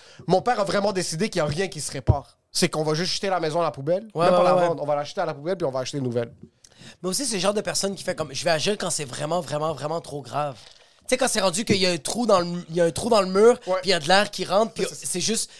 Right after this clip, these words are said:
Speaker 2: l'électricité, comme, elle
Speaker 1: Exact.
Speaker 2: fournit même plus. Là, là, t'es comme,
Speaker 1: Absolument. «
Speaker 2: OK, je vais arranger le mur. » Mais c'est, ouais, moi, c'est, regarde, moi, j'ai, j'ai eu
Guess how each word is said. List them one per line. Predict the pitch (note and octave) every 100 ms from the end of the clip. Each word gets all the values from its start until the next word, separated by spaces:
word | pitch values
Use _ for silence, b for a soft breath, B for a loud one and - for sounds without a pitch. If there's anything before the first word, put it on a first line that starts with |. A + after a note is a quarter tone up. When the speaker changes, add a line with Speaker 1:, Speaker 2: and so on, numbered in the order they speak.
| -
Speaker 2:
l'électricité, | F3+ F#3+ F3+ - F#3 - - A3+
comme, | G3+ - - -
elle | F3
Speaker 1:
Exact. | G3 G3+
Speaker 2:
fournit | G#3 G3
même | F#3 D#3+
plus. | G3 F#3
Là, | E3
là, | G#3+
t'es | E3+
comme, | E3+
Speaker 1:
Absolument. « | D#3+
Speaker 2:
OK, | D3 G3+
je | D#3
vais |
arranger | E3 E3
le | E3
mur. » | E3 B B -
Mais |
c'est, | - - -
ouais, | A#3 A3+ - B -
moi, | C4+
c'est, | - _ _
regarde, | D#3+ G3 F#3
moi, | A3+
j'ai, | F#3 F3+
j'ai | D3+ E3+
eu | G3